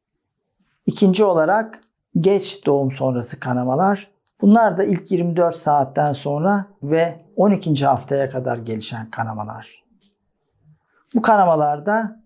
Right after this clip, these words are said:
hayati risk daha azdır. Peki kimler doğum sonrası fazla kanama riskine sahiptir?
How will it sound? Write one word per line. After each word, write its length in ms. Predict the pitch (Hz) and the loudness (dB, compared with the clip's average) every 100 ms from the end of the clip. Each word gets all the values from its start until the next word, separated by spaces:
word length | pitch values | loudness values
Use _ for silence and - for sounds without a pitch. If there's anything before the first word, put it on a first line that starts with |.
| _ | _
hayati 580 | - 165 160 151 - 170 | 0 2 4 2 0 2
risk 280 | 220 - - _ _ - | 2 -2 -12 _ _ -2
daha 240 | 143 160 | 2 2
azdır. 640 | 117 110 104 107 - - _ _ _ | 0 -4 -8 -14 -16 -18 _ _ _
Peki 500 | 233 220 220 214 208 - _ _ - | 0 4 4 2 -2 -16 _ _ -4
kimler 640 | - 214 233 233 220 - _ _ _ _ - | 4 6 6 4 0 -6 _ _ _ _ 0
doğum 320 | 165 180 180 - | 4 4 2 0
sonrası 420 | 165 160 139 143 | 0 0 0 -2
fazla 420 | 147 147 135 143 | -2 -2 -2 -4
kanama 380 | 135 135 131 120 | -2 0 0 -2
riskine 480 | 113 - - 123 113 | -6 -8 -6 -6 -6
sahiptir? 840 | 120 117 110 - 120 107 - | -8 -8 -8 -14 -18 -18 -20